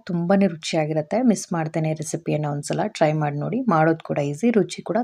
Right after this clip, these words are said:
ತುಂಬ ಚೆನ್ನಾಗಿರುತ್ತೆ. ಈ ವಿಡಿಯೋ ಹಾಗೆ ರೆಸಿಪಿ ನಿಮ್ಗೆಲ್ಲರಿಗೂ ಇಷ್ಟ ಆಯ್ತು ಅನ್ಕೋತೀನಿ. ಇಷ್ಟ ಆಗಿದ್ರೆ ಲೈಕ್ ಮಾಡಿ, ಶೇರ್ ಮಾಡಿ, ಕಾಮೆಂಟ್ ಮಾಡಿ. ಹಾಗೆ ಇನ್ನು ನನ್ನ ಚಾನಲ್ಗೆ ಯಾರೆಲ್ಲ ಸಬ್ಸ್ಕ್ರೈಬ್ ಆಗಿಲ್ಲ ಮರಿದೇನೆ ಸಬ್ಸ್ಕ್ರೈಬ್ ಮಾಡ್ಕೊಂಡು ಸಪೋರ್ಟ್ ಮಾಡಿ.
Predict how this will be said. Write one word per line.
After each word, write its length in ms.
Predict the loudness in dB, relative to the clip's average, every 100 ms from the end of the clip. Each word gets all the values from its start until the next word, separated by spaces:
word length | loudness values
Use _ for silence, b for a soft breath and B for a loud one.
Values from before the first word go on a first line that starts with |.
| -2
ತುಂಬ 200 | -2 -2
ಚೆನ್ನಾಗಿರುತ್ತೆ. 640 | 0 -4 -4 -6 -4 -6 -8 B B B B B
ಈ 40 | 4
ವಿಡಿಯೋ 320 | 6 6 6
ಹಾಗೆ 300 | 6 4 4
ರೆಸಿಪಿ 380 | 4 0 0 0
ನಿಮ್ಗೆಲ್ಲರಿಗೂ 480 | 0 0 -2 0
ಇಷ್ಟ 240 | 0 0 0
ಆಯ್ತು 240 | 0 0
ಅನ್ಕೋತೀನಿ. 440 | -2 -2 -2 -2 -2 B B B
ಇಷ್ಟ 240 | -2 2 4
ಆಗಿದ್ರೆ 380 | 4 4 2 4
ಲೈಕ್ 280 | 4 2 0
ಮಾಡಿ, 220 | 0 0
ಶೇರ್ 360 | 0 2 2 2
ಮಾಡಿ, 260 | 0 0 2
ಕಾಮೆಂಟ್ 440 | 2 2 0 -2
ಮಾಡಿ. 240 | -2 0 -2 0
ಹಾಗೆ 280 | 2 4 4
ಇನ್ನು 200 | 4 2
ನನ್ನ 160 | 2
ಚಾನಲ್ಗೆ 460 | 0 0 0 0 4
ಯಾರೆಲ್ಲ 340 | 4 4 4
ಸಬ್ಸ್ಕ್ರೈಬ್ 500 | 2 -2 -6 -2 0
ಆಗಿಲ್ಲ 280 | 0 0 0
ಮರಿದೇನೆ 460 | 0 0 -2 -2 -2
ಸಬ್ಸ್ಕ್ರೈಬ್ 480 | -2 -4 0 0 0
ಮಾಡ್ಕೊಂಡು 440 | -6 -4 -4 -4 -4
ಸಪೋರ್ಟ್ 420 | -6 -4 -6 -6
ಮಾಡಿ. 200 | -8